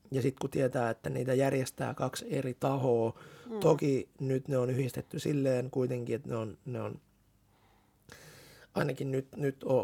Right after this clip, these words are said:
Speaker 1: o-, olivat niinku vierekkäin, joka oli mun mielestä täysin perusteltua, just mitä Petrakin sanoi, että, että siinä niinku on semmonen heti vuoden alkuun kunnon jambore, johon koko kenttä kokoontuu, ja oli itekin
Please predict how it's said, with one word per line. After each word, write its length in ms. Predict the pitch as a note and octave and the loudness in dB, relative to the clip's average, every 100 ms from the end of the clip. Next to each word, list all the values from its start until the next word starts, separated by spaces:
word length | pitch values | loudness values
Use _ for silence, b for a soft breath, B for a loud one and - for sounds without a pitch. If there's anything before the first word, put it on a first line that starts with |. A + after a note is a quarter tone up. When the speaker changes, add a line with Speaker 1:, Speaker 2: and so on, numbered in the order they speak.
| - A#2+ | 4 2
Speaker 1:
o-, 80 | G#2 | 2
olivat 280 | B2+ B2 C3 - G#3 C3+ F#3 | 2 2 -2 -10 -18 -16 -10
niinku 220 | F#3+ B2+ C3 | -8 -4 2
vierekkäin, 560 | C#3 C#3 - - C3 | 2 2 -2 -2 0
joka 200 | A#2+ C3+ | 0 0
oli 100 | C#3 | 0
mun 200 | B2+ B2+ | 2 0
mielestä 200 | B2 B2 | -2 -4
täysin 260 | - B2 A#2 | -8 -10 -6
perusteltua, 720 | - E3 G3 - D#3 C3+ C#3 B2 | 0 2 0 0 0 2 2 4
just 320 | B2+ - - | 2 -4 -8
mitä 220 | B2+ A#2 | -6 -4
Petrakin 420 | C3 B2+ C#3 C3 | -2 -2 -2 -4
sanoi, 300 | - C3+ A#2 | -4 -4 -4
että, 240 | A#2 - - B B B B B B B | -6 -8 -10 B B B B B B B
että 200 | E3+ D3+ | -4 -2
siinä 220 | D3 C3 C3 | -2 -2 -2
niinku 240 | B2+ B2+ | -2 0
on 200 | B2+ B2 | 0 0
semmonen 440 | B2+ B2 A#2 A#2 | -4 -2 -2 -2
heti 300 | A#2+ C3+ C3+ A#2+ | -2 -2 0 2
vuoden 300 | B2 A#2 G#2 | 2 2 0
alkuun 600 | A#2+ A#2+ B2 A#2 A#2 D3 | 0 0 0 -2 -2 -4
kunnon 400 | - A#2+ A2+ A2+ _ | -6 -4 -4 -6 _
jambore, 680 | C#3 C3 B2+ B2+ A#2+ A2+ A2 | 0 0 0 0 0 0 0
johon 420 | G2 G2 A#2+ A2 - | -2 -4 -6 -8 -6
koko 280 | B2+ B2+ B2 | -4 -4 -4
kenttä 340 | C3 A2+ - | -6 -6 -8
kokoontuu, 640 | D3+ G3 F#3 C#3+ B2 A#2+ A#2+ | -2 2 2 2 0 0 2
ja 140 | A2+ | 2
oli 280 | B2 B2 G#2+ | 2 0 0
itekin 520 | C#3 C3 - - | -2 -4 -4 -8